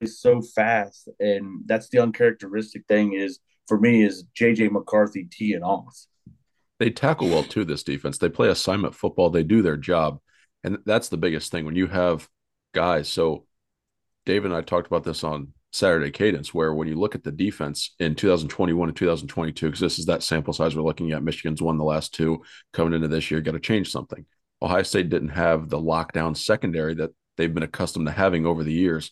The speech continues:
Speaker 2: So now this year, you can get away with, all right, if you can't stop the run with six or with seven, you can put eight in the box and have your cover guys, your D Bs back on an island there, and you can trust Denzel Burke or Davison Igbinosun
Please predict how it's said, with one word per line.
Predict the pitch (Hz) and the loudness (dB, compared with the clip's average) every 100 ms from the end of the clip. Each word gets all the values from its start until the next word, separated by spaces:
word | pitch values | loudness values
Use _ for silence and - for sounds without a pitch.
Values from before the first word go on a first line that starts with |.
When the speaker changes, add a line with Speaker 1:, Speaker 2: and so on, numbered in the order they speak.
| _ _ _ - | _ _ _ -6
Speaker 2:
So | - | 0
now | 87 87 | 2 2
this | 82 104 - | 2 0 0
year, | 82 | -4
you | 80 92 | -2 -4
can | 95 | -4
get | 82 82 | -4 -2
away | 78 90 | 2 2
with, | 90 80 - | 2 0 -2
all | 98 | -2
right, | 80 | -2
if | 82 | -4
you | 82 | -8
can't | - 87 | -6 -6
stop | - 82 | -2 -2
the | 80 | 0
run | 82 82 | 0 0
with | 78 | -2
six | - 87 - | -2 -2 -2
or | |
with | 78 78 | -4 -2
seven, | - - 87 - _ | 2 2 0 -6 _
you | 110 107 | -2 -2
can | 80 | 0
put | - 95 | 0 0
eight | 98 117 | 2 0
in | 85 | 0
the | 80 | -4
box | 78 76 90 - - _ - | -2 -2 -4 -10 -18 _ -10
and | 78 82 | -4 0
have | 85 | 2
your | 87 80 78 _ _ - | 2 2 0 _ _ -4
cover | 110 95 | 0 2
guys, | 85 82 85 - | 2 2 2 -2
your | 85 | -4
D | 78 87 | -2 -2
Bs | 80 101 90 78 | 0 0 0 0
back | 82 87 | -2 -2
on | 82 | -4
an | 82 | 0
island | 101 92 76 | 0 0 -4
there, | 80 | -4
and | 80 95 | -4 -2
you | 98 | -4
can | 82 | -6
trust | - 113 104 | 0 2 2
Denzel | 90 80 80 80 | 0 0 0 0
Burke | 85 82 | 0 0
or | 82 | -2
Davison | 80 80 80 | -4 -4 -6
Igbinosun | 80 78 80 80 - 80 | -6 -4 -2 -2 -2 -4